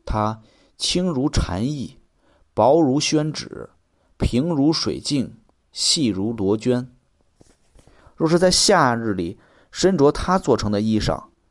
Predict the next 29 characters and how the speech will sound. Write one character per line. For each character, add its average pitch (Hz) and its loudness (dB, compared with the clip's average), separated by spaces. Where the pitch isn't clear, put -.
则 110 -2
透 117 2
气 110 -2
散 107 2
热， 120 -2
令 117 0
人 104 -2
神 110 -2
清 156 -4
气 151 0
爽， - -8
体 170 -4
感 113 2
温 139 -2
度 135 0
能 139 -2
降 127 0
低 147 -2
四 - -2
至 139 -4
五 92 -8
摄 - -2
氏 107 0
度。 98 -4
此 - 0
布 117 2
名 110 0
曰 135 4
夏 131 2